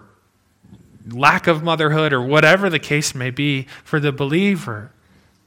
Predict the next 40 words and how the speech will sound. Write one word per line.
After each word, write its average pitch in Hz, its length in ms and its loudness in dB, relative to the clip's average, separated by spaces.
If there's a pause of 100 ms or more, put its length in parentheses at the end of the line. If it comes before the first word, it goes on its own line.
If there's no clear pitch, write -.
(680)
your 165 220 0
identity 170 440 2
is 123 160 -2
wrapped 131 380 -6
up 123 160 -10
in 120 80 -8
Jesus 120 400 -10
Christ. - 560 -16 (640)
And 135 120 -2
that 120 140 -6
he, 175 280 -4 (140)
he - 220 -6
forgave 147 640 -6
my 139 240 -6
sins. 127 480 -6
Because 160 360 -6
of 180 80 -4
the 156 100 -4
resurrection, 135 720 -2
those 120 180 -8
are 113 120 -8 (100)
dealt 170 220 -2
with, 170 180 -6 (240)
they're 113 120 -6
paid 196 420 0
for, 156 320 -6 (240)
they're - 80 -14
gone. - 380 -6 (800)
They've 156 140 0
been 143 120 -2
separated 185 500 2
as 139 120 -4
far 175 200 2
as 160 120 -2
the - 120 -6
east 185 220 -2
is 180 120 -6
from 180 140 -4
the 151 100 -4
west, 160 360 -2